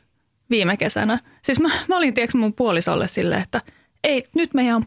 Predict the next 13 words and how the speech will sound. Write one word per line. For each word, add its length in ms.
pakko 360
laittaa 440
toi 160
mökki 360
myyntiin. 500
Siis 180
meillä 340
ei 340
oo 180
niitä 340
vielä 320
sillä 240
mökkialueella, 840